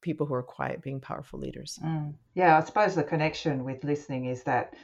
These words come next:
Speaker 2: every single quietly powerful leader that I interviewed for the book said listening was their absolute leadership strength. So there's a definite connection here. But in terms of why I started, uh, thinking about this idea is,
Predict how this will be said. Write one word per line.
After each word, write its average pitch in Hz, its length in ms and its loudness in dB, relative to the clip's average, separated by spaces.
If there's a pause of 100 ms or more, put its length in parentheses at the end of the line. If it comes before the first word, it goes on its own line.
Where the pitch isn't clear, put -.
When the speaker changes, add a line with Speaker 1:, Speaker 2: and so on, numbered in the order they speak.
(200)
Speaker 2:
every 165 420 6
single 135 680 -4 (400)
quietly 135 440 2
powerful 135 420 -4
leader 135 340 -2
that 127 160 -2
I 123 100 -2
interviewed 143 600 -4
for 127 140 -8
the 127 100 -2
book - 340 0
said 127 320 0
listening 127 460 -4
was 123 300 2
their 117 340 -2 (160)
absolute 120 580 -4
leadership - 460 -8
strength. - 400 -10
So - 260 -2
there's 143 200 2
a 127 160 0 (340)
definite 151 420 -2
connection 127 540 -6
here. 127 320 -4 (380)
But 160 100 4
in 165 140 4
terms 202 260 0
of 170 120 -2
why 143 540 6
I 147 140 -2
started, 131 580 -4 (380)
uh, 123 300 -6
thinking 151 300 -2
about - 260 -8
this 143 160 -14
idea 147 500 -2
is, - 220 -2